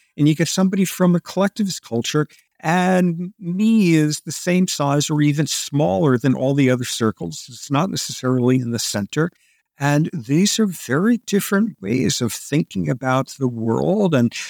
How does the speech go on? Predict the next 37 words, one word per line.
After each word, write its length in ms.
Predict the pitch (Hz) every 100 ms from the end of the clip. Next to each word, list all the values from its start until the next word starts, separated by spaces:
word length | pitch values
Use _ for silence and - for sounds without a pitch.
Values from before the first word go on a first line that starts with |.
| -
the 60 | 120
meaning 480 | 113 123 131 151 131
of 100 | 113
social 520 | - 123 120 - 127
networks. 720 | 110 113 - - 185 190 -
You 80 | 131
take 320 | 110 - 139
somebody 640 | - - 123 117 123 139 139 _ _ _
from 640 | - - 139 127 131 127 127
an 140 | 123
individualist 840 | 143 127 120 123 117 - 71 - -
culture 440 | - 120 - 110
and 140 | 226
you 60 | 139
say, 180 | - 143
"Well, 300 | 135 147 139
well, 280 | 131 135 127 _ -
tell 160 | 180
me 120 | 254 180
about 280 | 120 - -
yourself." 460 | 71 - 107 156 _ _ _
And 520 | - 139 143 143 151 131
they'll 220 | 151 151
say, 280 | - 165 156
"Well, 460 | 139 160 220 240
I'm 180 | 180 165
a 300 | 160 175 175
software 680 | 160 - 202 - - 170 135
engineer." 580 | 120 120 120 110 98 107 _ _ _ _
And 380 | - 135 139 139
you 80 | 139
take 220 | - 135
someone 220 | 147 139
from 200 | 131 147
a 60 | 131
collectivist 580 | - 117 101 180 156 -
culture 460 | - 113 - 196